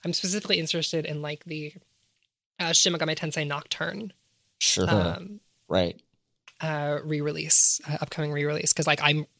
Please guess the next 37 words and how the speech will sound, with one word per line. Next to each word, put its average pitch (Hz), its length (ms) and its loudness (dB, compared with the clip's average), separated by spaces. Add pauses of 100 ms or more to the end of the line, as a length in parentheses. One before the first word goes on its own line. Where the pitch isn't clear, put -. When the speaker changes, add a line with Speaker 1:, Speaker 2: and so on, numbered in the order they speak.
(140)
Speaker 1:
really 143 240 -2
fascinated 156 480 2
by 139 120 0
that 147 140 -2
game. 143 240 2
But, - 100 -2
like, 165 200 4 (340)
I 175 60 8
started 214 280 4
playing 254 200 2
Digital 233 300 4
Devil 196 260 2
Saga 262 400 6
a 262 40 0
few 269 160 -4
months 269 220 0
ago. 302 320 6 (160)
That 247 120 8
game's 294 180 8
Speaker 2:
Yeah. 190 160 6
Speaker 1:
wild. 220 520 8
It, 156 260 2
it 180 360 -2
Speaker 2:
Yeah. 180 160 -2
Speaker 1:
rules. 185 480 4
It's 208 180 6
so 226 340 6
interesting. 185 680 2
And, 180 160 0
like, 165 300 2 (720)
the 196 60 4
frustrating 214 580 4
thing 175 200 0
is 160 80 0
if 160 140 -2
you 160 80 -2
go 151 600 4